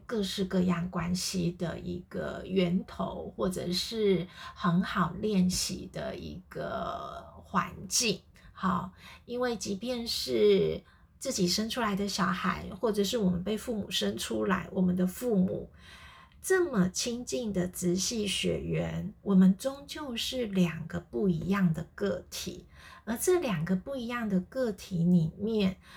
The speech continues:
会融合非常多的期待跟情绪。而这个期待是什么呢？就是，呃，我很希望我的小孩是什么样子，而他不是那个样子的时候，人是很容易有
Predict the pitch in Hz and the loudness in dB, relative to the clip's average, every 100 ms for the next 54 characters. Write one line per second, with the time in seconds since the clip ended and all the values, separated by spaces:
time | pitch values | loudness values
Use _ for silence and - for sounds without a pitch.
0 | - - 320 240 190 165 196 - 175 180 | -10 -4 -2 2 4 4 4 2 0 0
1 | - 240 240 247 247 - 196 175 175 185 | -8 -6 -6 -6 -8 -6 0 2 2 0
2 | 208 202 190 175 160 - - - 151 170 | 0 0 2 0 0 2 2 2 0 -4
3 | - 220 214 180 180 - - 180 175 185 | -4 -4 0 -2 -4 -16 -2 0 2 2
4 | - 180 160 - - - 208 - - _ | 0 0 -2 -4 -4 -2 -2 -2 -10 _
5 | _ _ - - - - - - - 415 | _ _ -20 -20 -18 -18 -8 -4 4 4
6 | 403 - 208 185 247 233 226 220 196 185 | 6 2 6 6 6 4 2 -2 0 2
7 | 170 170 180 180 226 226 - - 233 208 | 2 4 4 2 2 0 0 2 4 4
8 | - - - - 185 180 185 226 190 233 | 2 -6 -8 2 4 4 2 2 2 2
9 | 233 220 180 180 180 180 160 175 165 202 | 2 4 4 4 2 2 0 -2 -2 0
10 | 202 175 170 196 202 185 190 185 170 175 | 0 2 4 6 6 4 4 -2 -4 -2
11 | 208 196 - 180 180 190 262 240 226 185 | -2 -2 -2 4 6 6 2 -2 2 4
12 | 190 180 180 180 - 180 - 185 - 190 | 4 4 2 -2 -6 -4 -2 -4 2 4
13 | 185 185 - - - 196 190 - 330 262 | 6 4 -6 -20 0 6 6 6 0 2
14 | 175 160 165 202 185 - | 2 4 4 6 4 2